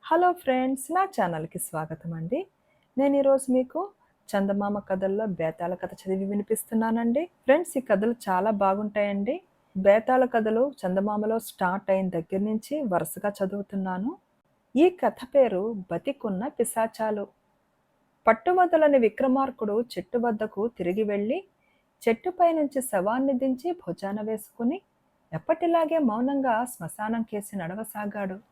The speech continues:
అప్పుడు శవంలోని బేతాళుడు, "రాజా, అతీత శక్తులు మనిషికి దురహంకారాన్ని కలిగిస్తాయి.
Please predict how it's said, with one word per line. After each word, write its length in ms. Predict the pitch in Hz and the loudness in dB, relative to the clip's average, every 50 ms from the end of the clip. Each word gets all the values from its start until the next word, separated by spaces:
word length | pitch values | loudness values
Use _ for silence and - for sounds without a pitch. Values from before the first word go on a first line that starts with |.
| - | -6
అప్పుడు 280 | 269 285 - - 339 339 | -6 -6 -2 -2 -2 -2
శవంలోని 640 | 330 - - 180 202 247 277 294 311 311 302 311 | 0 4 4 4 4 4 2 2 2 2 0 0
బేతాళుడు, 800 | 294 226 202 190 202 214 - 285 285 294 285 262 226 220 254 285 - _ _ _ _ _ _ _ _ _ _ - | 0 2 2 0 0 0 -2 -2 0 0 0 0 0 -2 -4 -6 -10 _ _ _ _ _ _ _ _ _ _ -8
"రాజా, 380 | 156 147 143 139 - 220 294 370 _ _ _ _ _ _ _ _ - | -4 -4 -4 -4 -4 -6 -8 -8 _ _ _ _ _ _ _ _ -6
అతీత 240 | 156 156 - 302 320 - 370 | -4 -2 -2 -2 -2 -2 -2
శక్తులు 640 | 381 - 330 311 - - 330 302 254 220 226 262 302 _ _ _ _ _ - - | -2 -2 -4 -2 -2 -2 0 2 2 2 0 -2 -4 _ _ _ _ _ -4 -2
మనిషికి 480 | 170 160 196 277 294 - 339 - - 277 | -2 0 0 -2 -2 -4 -4 -2 0 0
దురహంకారాన్ని 960 | 190 - 160 165 185 - - 285 339 330 - 320 302 294 285 269 233 226 302 | 0 0 0 -2 -2 -2 -4 -4 -4 -2 2 2 4 4 4 2 2 0 -2
కలిగిస్తాయి. 880 | - - - 214 247 262 320 302 - - 320 311 302 294 277 226 175 - | -2 -4 -4 -2 -2 -2 -2 -6 -4 0 2 2 2 2 2 0 -2 -6